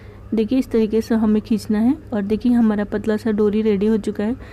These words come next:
अब देखिए, इस साइड में हमें डोरी लगानी है, तो हम यहाँ पर देखिए, measurement इस तरीके से चार इंच पर हमें इस तरीके से डोरी को कट कर लेना है।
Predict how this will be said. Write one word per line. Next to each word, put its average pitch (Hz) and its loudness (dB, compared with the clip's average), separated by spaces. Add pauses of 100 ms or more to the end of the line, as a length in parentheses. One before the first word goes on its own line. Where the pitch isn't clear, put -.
(220)
अब 262 2
देखिए, 269 0
इस 262 -2
साइड 233 2
में 226 2
हमें 233 4
डोरी 214 2
लगानी 208 0
है, 226 2
तो 247 -2
हम 226 2
यहाँ 214 0
पर 214 -2
देखिए, 208 0
measurement 220 2
इस 214 -6
तरीके 214 0
से 226 -2
चार 208 0
इंच 214 0
पर 226 -2
हमें 208 2
इस 208 -4
तरीके 208 -2
से 220 -2
डोरी 202 0
को 214 0
कट 208 -4
कर 214 -2
लेना 202 0
है। 208 -2